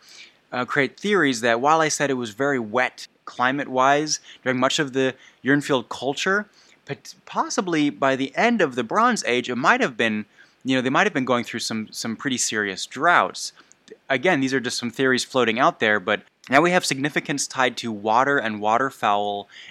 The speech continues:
and hoards being buried in water. It's, um, kinda hard to say. A very, a very common motif is that water birds are combined with circles, and, and which is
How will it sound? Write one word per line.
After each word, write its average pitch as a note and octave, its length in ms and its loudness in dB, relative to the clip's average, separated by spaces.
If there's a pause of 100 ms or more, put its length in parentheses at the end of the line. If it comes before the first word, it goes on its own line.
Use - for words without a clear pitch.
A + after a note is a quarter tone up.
(100)
and A2+ 240 0
hoards C3 540 0
being A2+ 300 -4
buried A#2 320 2
in G#2 140 -4
water. G#2 460 2 (360)
It's, C3+ 340 -4
um, B2 240 -2
kinda G3+ 300 2
hard D#3+ 240 4
to C3+ 80 -2
say. A2 320 -2
A A2 60 0
very, F3 360 0 (640)
a D3 80 -6
very F#3 240 2
common E3+ 420 -4
motif A#2 540 -6
is A2+ 280 -6 (300)
that A#2+ 160 -6
water C#3+ 280 2
birds D3 220 -2
are B2+ 60 -2
combined A#2+ 400 -2
with G#2 80 -8
circles, E3+ 580 -8 (640)
and, A#2 560 -2 (160)
and C3 160 -2
which C3+ 140 -2
is - 480 -6